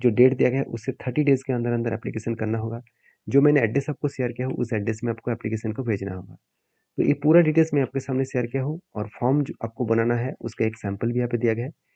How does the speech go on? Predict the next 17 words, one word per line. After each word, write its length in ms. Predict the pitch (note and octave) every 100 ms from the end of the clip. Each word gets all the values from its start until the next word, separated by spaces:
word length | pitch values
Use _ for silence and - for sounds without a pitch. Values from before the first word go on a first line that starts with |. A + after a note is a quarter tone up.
| _ -
इस 160 | C#3 -
form 220 | C3 C3+
को 100 | -
आप 120 | D3 -
किसी 220 | G#2+ C#3
भी 80 | D3
cyber 300 | - G2+ A2+
कैफे 280 | B2 A2+
में 120 | B2 A#2+
जाकर 300 | G#2+ G2+ A2
बना 220 | G#2 G#2
लीजिए 320 | A#2+ A#2 B2 - _ _ _ _
और 120 | A#2+
फॉर्म 180 | G#2+ C3
को 100 | C3+
तैयार 240 | D#3+ C#3 C#3
करिए। 320 | C#3+ C#3+